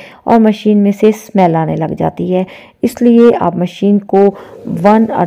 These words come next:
टू मंथ के बाद किसी अच्छे क्लीनर से ज़रूर साफ़ करें। मशीन में डिटर्जेंट और सॉफ्टनर की जो पॉकेट होती हैं उनको साफ़ रखना भी ज़रूरी है, क्योंकि ये हर वक्त पानी के साथ कॉन्टैक्ट में होती हैं, तो यहीं पर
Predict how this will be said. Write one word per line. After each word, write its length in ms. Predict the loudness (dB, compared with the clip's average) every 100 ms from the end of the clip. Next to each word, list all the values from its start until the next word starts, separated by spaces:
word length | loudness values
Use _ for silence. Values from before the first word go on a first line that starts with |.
| -2
टू 100 | 0
मंथ 260 | 0 -2 -4
के 100 | -4
बाद 320 | 0 0 0
किसी 280 | -4 -8 -8 -8
अच्छे 260 | -8 -4 -4
क्लीनर 360 | -2 -2 0 -2
से 240 | 0 0 2
ज़रूर 360 | 0 0 -2
साफ़ 300 | -2 -6 -6 -8
करें। 320 | -10 -8 -12 -16 _ _ _ -10
मशीन 420 | -10 -4 2 2
में 340 | 4 2 2
डिटर्जेंट 680 | -2 0 0 0 0 0 0 -2
और 80 | -4
सॉफ्टनर 420 | -2 -4 -4 -6
की 140 | -4
जो 120 | -2
पॉकेट 360 | 0 0 -2 -4
होती 260 | -4 -2 -2
हैं 140 | -2
उनको 340 | -4 -6 -4 -2
साफ़ 280 | -2 -2
रखना 260 | -4 -4 -2
भी 160 | 0 -2
ज़रूरी 380 | -2 -4 -4 -2
है, 180 | -2 -2
क्योंकि 340 | -4 -2 0
ये 380 | 0 2 0 0 -6 -20 -20 -2
हर 140 | 0
वक्त 280 | 0 -4 -4
पानी 260 | -2 0 -2
के 100 | -4
साथ 340 | -4 -4 -4 -4
कॉन्टैक्ट 460 | -6 -2 -4 -2 0
में 100 | 0
होती 280 | 0 -2 -2
हैं, 260 | 0 -2
तो 140 | -2 -4
यहीं 360 | -4 -2 0 2
पर 280 | 2 2